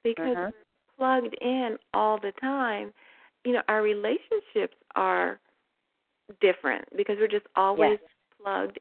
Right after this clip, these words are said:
Speaker 1: in.
Speaker 2: Yes.
Speaker 1: And you see, like, young people, they're sitting, like, side by side, texting one another.
Speaker 2: Yes.
Speaker 1: <laughs>
Speaker 2: They,
Speaker 1: It's
Speaker 2: they have literally, uh, just don't know, um, what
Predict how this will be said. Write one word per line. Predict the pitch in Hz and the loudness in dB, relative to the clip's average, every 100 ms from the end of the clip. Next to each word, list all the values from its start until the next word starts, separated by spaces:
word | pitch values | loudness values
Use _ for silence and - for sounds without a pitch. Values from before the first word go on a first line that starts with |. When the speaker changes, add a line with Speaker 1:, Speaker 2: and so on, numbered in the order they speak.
| - | -6
Speaker 1:
in. | 269 311 - - - _ _ _ - | -4 -4 -4 -8 -14 _ _ _ -6
Speaker 2:
Yes. | 214 - 214 208 | 2 2 2 -4
Speaker 1:
And | _ _ | _ _
you | _ _ - | _ _ -6
see, | 294 320 311 | -2 0 -2
like, | 226 196 - _ 202 | -2 -4 -8 _ -4
young | 247 311 320 | -2 -2 -2
people, | 226 202 190 208 _ - _ | -6 -2 -4 -4 _ -20 _
they're | 294 302 - | -4 -2 -2
sitting, | 320 311 302 | -4 -2 -2
like, | 277 - | -2 -4
side | 294 294 | -6 -4
by | 277 277 269 | -2 -2 -2
side, | 294 285 226 - - | -2 0 0 -2 -6
texting | 294 - - 247 | -8 -6 -4 -2
one | 254 247 | -2 -4
another. | 247 254 - - - _ - _ _ | -4 -4 -4 -6 -10 _ -20 _ _
Speaker 2:
Yes. | 165 165 143 - | 6 8 8 6
Speaker 1:
<laughs> | - _ _ _ _ - | -2 _ _ _ _ 2
Speaker 2:
They, | 196 196 | 8 10
Speaker 1:
It's | 294 | 10
Speaker 2:
they | 202 208 | 8 8
have | 214 196 - | 8 6 4
literally, | 202 214 247 226 190 170 165 160 - - | 0 8 8 8 4 2 0 0 -2 2
uh, | 160 156 156 151 | 6 8 6 2
just | 170 - _ - | -6 -8 _ 2
don't | 165 170 165 | 4 4 2
know, | 160 160 160 156 - - - - - - - | 4 6 6 4 -2 -20 -20 -20 -20 -10 4
um, | 165 151 151 147 - 156 | 6 8 6 2 -2 -6
what | 160 185 190 | 6 6 6